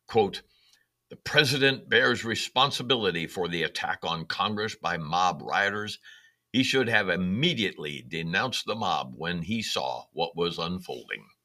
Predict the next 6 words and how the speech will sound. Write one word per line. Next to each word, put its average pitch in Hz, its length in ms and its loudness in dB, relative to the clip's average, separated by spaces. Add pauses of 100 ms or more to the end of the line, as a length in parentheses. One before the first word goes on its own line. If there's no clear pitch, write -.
(300)
unquote. - 500 -10 (1400)
Days 110 260 6
later, 104 440 4 (480)
he 82 160 -2
visited 78 800 2
Trump's - 380 0